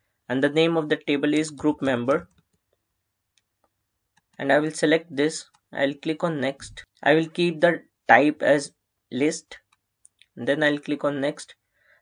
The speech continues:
And here you can see we have the list of group and its users, and we can simply take out this report. But what if you want other details from this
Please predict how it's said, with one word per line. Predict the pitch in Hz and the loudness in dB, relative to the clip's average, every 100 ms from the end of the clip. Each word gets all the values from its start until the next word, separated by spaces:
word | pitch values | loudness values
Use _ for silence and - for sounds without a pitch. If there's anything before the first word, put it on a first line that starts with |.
| _ | _
And | 151 175 | 2 2
here | 175 196 | 4 2
you | 202 | 2
can | 180 185 | 0 0
see | - 196 185 | -2 -6 -6
we | 147 180 | 2 6
have | 180 175 175 | 8 8 8
the | 196 | 2
list | 170 175 180 | 2 0 4
of | 180 165 | 2 2
group | 147 170 175 | -2 0 4
and | 151 151 | 4 4
its | - - 131 | -2 -6 -4
users, | 123 131 147 - | -2 -2 -4 -4
and | 143 147 | -2 -2
we | 147 | -2
can | 165 160 | -4 -4
simply | 185 131 156 151 | -6 -4 -4 0
take | 131 139 | -2 -2
out | 135 | -4
this | 135 131 | -4 -6
report. | 131 123 113 - - - _ | -6 -4 -8 -8 -20 -20 _
But | 165 - - - | 6 6 2 -2
what | 156 180 180 | 6 8 6
if | 170 175 | -2 -2
you | 170 160 | -2 2
want | 147 160 175 - _ _ _ - | 2 2 -2 -10 _ _ _ 2
other | 156 185 | 6 6
details | 160 165 156 160 165 | 6 2 4 2 2
from | 160 151 143 | 2 2 4
this | 165 170 | 2 0